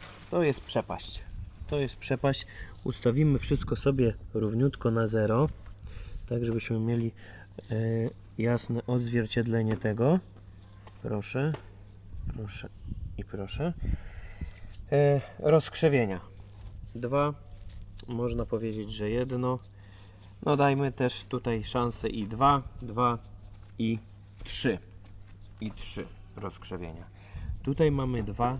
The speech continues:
dwa, dwa, dwa, dwa. Wszędzie po dwa rozkrzewienia, ale one są wszystkie równe, produktywne. E, co prawda tutaj mamy też trzy rozkrzewienia w jednej, w jednej, e,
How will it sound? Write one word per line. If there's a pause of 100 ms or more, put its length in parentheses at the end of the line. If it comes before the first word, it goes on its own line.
(160)
dwa, (500)
dwa, (200)
dwa, (160)
dwa. (540)
Wszędzie (240)
po
dwa
rozkrzewienia, (360)
ale
one
są
wszystkie (300)
równe, (180)
produktywne. (540)
E,
co
prawda
tutaj
mamy (500)
też
trzy
rozkrzewienia
w
jednej,
w
jednej,
e,